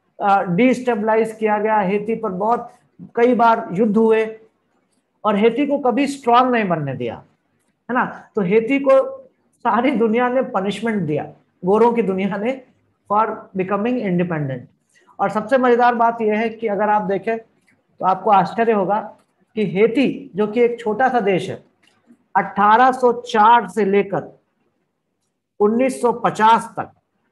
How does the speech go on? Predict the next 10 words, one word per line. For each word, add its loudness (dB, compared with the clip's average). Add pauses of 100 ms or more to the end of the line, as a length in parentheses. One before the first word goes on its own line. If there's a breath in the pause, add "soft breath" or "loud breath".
(140)
उन्नीस -2
सौ -4
पचास -2 (440)
के -2
आसपास 2
तक -2 (640)
फ्रांस 2
को 2
हर 0
साल 0